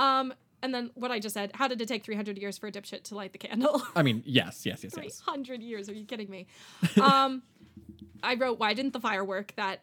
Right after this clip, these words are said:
Speaker 1: confused me. Um,
Speaker 2: Mm.
Speaker 1: <laughs> I wrote, "So you know how the, the dumbass cemetery kids are talking about, you know, uh, standing under windows at three A M with, to watch babes get
Speaker 2: <laughs>
Speaker 1: undressed?" That's how they
Speaker 2: Yeah.
Speaker 1: phrase it, "babes undressed." And I wrote,
Speaker 2: Yeah.
Speaker 1: "Everyone in this movie is a pervert."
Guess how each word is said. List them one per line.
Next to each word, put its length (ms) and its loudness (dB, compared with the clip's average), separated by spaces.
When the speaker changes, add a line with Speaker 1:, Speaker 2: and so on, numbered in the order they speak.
Speaker 1:
confused 440 -8
me. 180 -8
Um, 440 4
Speaker 2:
Mm. 340 0
Speaker 1:
<laughs> 80 -16
I 100 -2
wrote, 260 2
"So 120 -4
you 60 2
know 120 4
how 120 4
the, 320 0
the 520 -4
dumbass 360 -2
cemetery 400 -4
kids 320 -6
are 100 -8
talking 380 -4
about, 340 -6
you 80 -6
know, 220 -6
uh, 280 -4
standing 400 2
under 440 -2
windows 540 -2
at 100 -6
three 340 -2
A 40 0
M 320 -2
with, 540 -8
to 100 -4
watch 260 -2
babes 420 -2
get 160 -2
Speaker 2:
<laughs> 60 0
Speaker 1:
undressed?" 600 6
That's 180 2
how 60 2
they 80 -2
Speaker 2:
Yeah. 80 -6
Speaker 1:
phrase 220 -2
it, 120 -6
"babes 260 -6
undressed." 460 -4
And 80 -2
I 60 -2
wrote, 160 -2
Speaker 2:
Yeah. 100 -4
Speaker 1:
"Everyone 360 -2
in 80 -2
this 140 -4
movie 260 -6
is 100 -6
a 40 -12
pervert." 460 -12